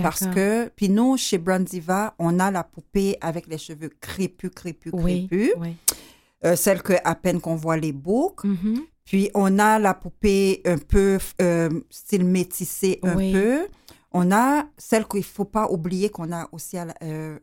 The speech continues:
Speaker 1: chez Brown Diva, la poupée avec les cheveux courts.
Speaker 2: Mhm.
Speaker 1: Parce qu'on sait que les poupées, normalement, quand on pense à poupée, on pense avec les longs
Speaker 2: <laughs> Des
Speaker 1: cheveux
Speaker 2: longs
Speaker 1: et
Speaker 2: cheveux,
Speaker 1: tout.
Speaker 2: oui, oui.
Speaker 1: Mais les enfants avec les cheveux courts, ça existe. Qu'est-ce qui se
Speaker 2: Exactement.
Speaker 1: passe avec ces enfants-là ?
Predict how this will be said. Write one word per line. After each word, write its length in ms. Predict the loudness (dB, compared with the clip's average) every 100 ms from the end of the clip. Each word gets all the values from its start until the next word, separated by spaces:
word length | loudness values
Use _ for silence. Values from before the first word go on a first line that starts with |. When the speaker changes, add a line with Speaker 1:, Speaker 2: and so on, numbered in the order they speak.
| -16
Speaker 1:
chez 160 | -16 -14
Brown 240 | -6 -6
Diva, 220 | -4 -2 -2
la 80 | -2
poupée 460 | -8 -2 2 2 0
avec 220 | -4 -6
les 100 | -8
cheveux 280 | -10 -10 -12
courts. 600 | -2 0 2 2 0 -4
Speaker 2:
Mhm. 240 | -2 0 -2 -4 _
Speaker 1:
Parce 220 | -2 0
qu'on 300 | 0 0 0
sait 220 | 0 -2 -2
que 100 | -2
les 80 |
poupées, 340 | -4 -8 -2 0
normalement, 460 | 0 -2 -4 -6
quand 120 | -10 -14
on 80 | -16
pense 260 | -14 -10
à 100 | -10
poupée, 520 | -10 -14 -8 -2 0 0
on 120 | -2
pense 280 | -4 -6 -6
avec 140 | -16
les 160 | -16 -12 -2
longs 120 | 0
Speaker 2:
<laughs> 0 |
Des 20 | 2 2
Speaker 1:
cheveux 160 | 2 4
Speaker 2:
longs 100 | 4
Speaker 1:
et 160 | 2
Speaker 2:
cheveux, 200 | 0 2
Speaker 1:
tout. 60 | 2 0
Speaker 2:
oui, 60 | -2
oui. 140 | -4 0
Speaker 1:
Mais 200 | 2 2
les 220 | 0 0
enfants 240 | -2 0
avec 100 | -2
les 80 | -2
cheveux 340 | -4 -4 -4 -6
courts, 340 | -4 -2 -2
ça 200 | 0 -2
existe. 500 | -2 -4 -4 -4 -4
Qu'est-ce 120 | -6
qui 60 | -2
se 60 | 0
Speaker 2:
Exactement. 320 | -2 -4 -4
Speaker 1:
passe 240 | -2 -2
avec 260 | -6 -10 -12
ces 240 | -14 -12
enfants-là ? 540 | -10 -8 -6 -4 -4